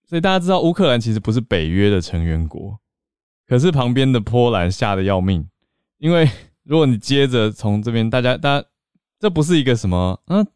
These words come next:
有可能吗？真的会这样顺理成章一路往西吗？You never know。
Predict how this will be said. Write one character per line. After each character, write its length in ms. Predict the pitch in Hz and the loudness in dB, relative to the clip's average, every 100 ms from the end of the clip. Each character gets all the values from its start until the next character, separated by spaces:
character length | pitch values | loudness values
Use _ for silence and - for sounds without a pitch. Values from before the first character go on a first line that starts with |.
| _ - | _ -2
有 160 | 175 | 0
可 160 | 214 160 | 2 2
能 160 | 127 | 2
吗？ 260 | 127 143 143 | 2 2 0
真 140 | 165 185 | 0 0
的 60 | |
会 120 | 180 | 2
这 60 | 175 | 2
样 140 | 165 | 0
顺 280 | 147 - 165 | -2 -2 0
理 120 | 123 | 0
成 160 | 107 113 | 0 0
章 140 | 127 | 0
一 40 | 123 | -2
路 200 | 131 110 | -2 0
往 180 | 85 90 | -2 -4
西 180 | - | -4
吗？ 160 | 98 95 | -4 -4
You 180 | 98 113 | -4 -2
never 260 | 123 135 131 | 0 0 0
know。 300 | 117 113 | 0 0